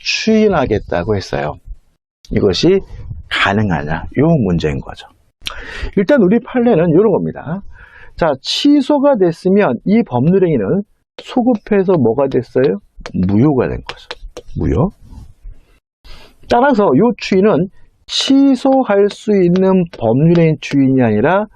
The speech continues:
무효인 법률행위의 추인인 거죠. 그죠? 또한, 자, 우리가 무효에서 공부는 안 했지만 여기서 중요한 판례라는데,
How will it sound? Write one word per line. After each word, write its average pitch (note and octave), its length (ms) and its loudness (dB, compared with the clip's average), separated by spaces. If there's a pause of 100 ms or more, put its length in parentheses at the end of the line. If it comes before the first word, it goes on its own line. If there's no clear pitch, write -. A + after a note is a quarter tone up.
(440)
무효인 C3+ 600 2 (140)
법률행위의 C3+ 720 0 (100)
추인인 G#2 420 -4
거죠. - 240 -12 (1300)
그죠? B2 240 0 (920)
또한, F3+ 420 2 (360)
자, D3+ 120 -2
우리가 F#3+ 360 2
무효에서 G#3+ 360 0
공부는 A3+ 340 2
안 D#3 60 0
했지만 C3+ 260 -2
여기서 F#3+ 200 0
중요한 G3 300 0
판례라는데, B2 640 -2